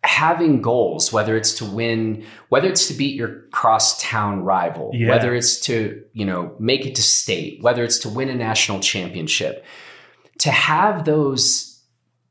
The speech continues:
Speaker 1: goals and carrots out there, and then to have to, like, reverse engineer, like, okay, so what is it, what is the discipline? What is the work that would be required to go accomplish some of those things?"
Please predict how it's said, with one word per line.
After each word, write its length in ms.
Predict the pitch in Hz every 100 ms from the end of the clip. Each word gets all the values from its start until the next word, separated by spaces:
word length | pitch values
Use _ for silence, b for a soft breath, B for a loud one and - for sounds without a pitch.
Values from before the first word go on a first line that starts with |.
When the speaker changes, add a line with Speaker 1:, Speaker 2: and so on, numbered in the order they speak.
| _ 127
Speaker 1:
goals 640 | 120 120 123 120 113 - 104
and 180 | 95
carrots 560 | - - 117 95 82 -
out 300 | 82 85 -
there, 440 | 85 85 85 87 B B B
and 140 | - 139
then 140 | 156
to 60 | 160
have 220 | 160 156
to, 140 | -
like, 400 | 151 147 - - 117
reverse 420 | 127 131 139 -
engineer, 480 | 127 117 143 123 82
like, 300 | 95 - -
okay, 240 | 120 123
so 180 | 110 123
what 280 | 101 107 147
is 200 | 170 165
it, 280 | 151 - -
what 380 | 104 110 151 170
is 240 | 165 -
the 80 | 113
discipline? 920 | - 113 - - - 90 80 78 b b b b b
What 200 | 95 139
is 160 | 190 -
the 100 | 120
work 420 | 107 117 117 -
that 180 | 98 98
would 180 | 104 101
be 120 | 98
required 800 | 92 92 - 98 98 92 82 80
to 460 | - 104 92 87 82 - - _
go 240 | - 104 98
accomplish 680 | - - 110 107 90 80 -
some 240 | - 85
of 60 | 80
those 260 | 156 -
things?" 400 | - - - -